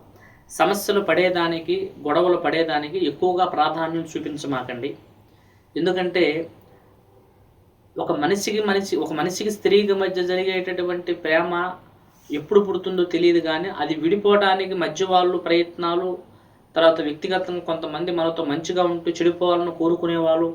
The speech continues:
తర్వాత ఒకరి నుంచి విడిపోతే వారికి అనుకూలంగా మార్చుకోవాలని గోతిగాడ రెక్కల ఎదురు చూసేవాళ్ళు చాలామంది ఉంటారు. కాబట్టి అటువంటి వారికి అవకాశం మీరు ఇవ్వకూడదు అనుకుంటే ఆ సమస్యను మీరు తెచ్చుకునే ప్రయత్నం చేసుకోకుండా ఉండటం మంచిది. ఇది మొదటగా గుర్తుంచుకోవాల్సిన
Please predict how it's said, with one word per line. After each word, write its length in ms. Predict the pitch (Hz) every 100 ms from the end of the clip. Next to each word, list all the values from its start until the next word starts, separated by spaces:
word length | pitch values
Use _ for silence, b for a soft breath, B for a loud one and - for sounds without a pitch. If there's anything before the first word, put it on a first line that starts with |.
| - b b b b b -
తర్వాత 240 | 170 180 185 180
ఒకరి 180 | 180 180
నుంచి 180 | 180 233 202
విడిపోతే 460 | 214 208 202 214 208
వారికి 260 | 180 196 185
అనుకూలంగా 480 | 196 202 208 202 196 180
మార్చుకోవాలని 640 | 170 180 - 190 185 185 175
గోతిగాడ 360 | 165 180 185 185 156
రెక్కల 240 | 156 180 175
ఎదురు 160 | 165 165 165
చూసేవాళ్ళు 400 | 160 160 165 170
చాలామంది 420 | 147 156 160 156 151
ఉంటారు. 240 | 143 143 135
కాబట్టి 340 | 131 123 - 185 - b b b b -
అటువంటి 300 | 147 180 180 170
వారికి 220 | 175 214 180
అవకాశం 400 | 175 160 202 202 202
మీరు 120 | 175
ఇవ్వకూడదు 400 | 160 175 185 180 165
అనుకుంటే 380 | 160 156 151 190 220 147
ఆ 20 | 160 185
సమస్యను 360 | 196 202 208 202
మీరు 100 | 175
తెచ్చుకునే 360 | 165 160 - 190 -
ప్రయత్నం 320 | 165 165 165 160
చేసుకోకుండా 500 | 156 - 156 151 147 135
ఉండటం 220 | 139 175 170
మంచిది. 320 | 135 139 131 - - _ 156
ఇది 120 | 165 143
మొదటగా 420 | 143 160 165 165 190 151
గుర్తుంచుకోవాల్సిన 800 | 147 - 156 - 147 139 139